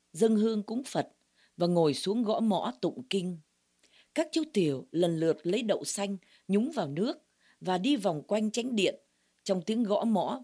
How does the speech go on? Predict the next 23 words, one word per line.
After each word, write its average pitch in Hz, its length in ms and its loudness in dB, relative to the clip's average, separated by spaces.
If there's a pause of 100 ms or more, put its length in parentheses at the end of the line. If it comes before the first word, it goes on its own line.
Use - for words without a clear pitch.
và 165 140 0
tụng - 340 -8
kinh 202 200 -2
của 135 160 -6
nhà 123 220 -6
sư. 175 380 -4 (1600)
Quan 180 440 0
chăm 170 240 0
chú 185 160 0
quan 160 300 -8
sát 208 240 -4 (140)
từng 143 260 0
chú 214 120 -6 (100)
tiểu. 117 340 -2 (880)
Trong 285 280 -2
cả 139 120 -6
bọn, 135 280 0 (420)
chỉ 185 100 -6
có 302 120 2
một 294 260 2
chú 302 100 0 (120)
tiểu 156 300 2 (240)
là 196 400 -6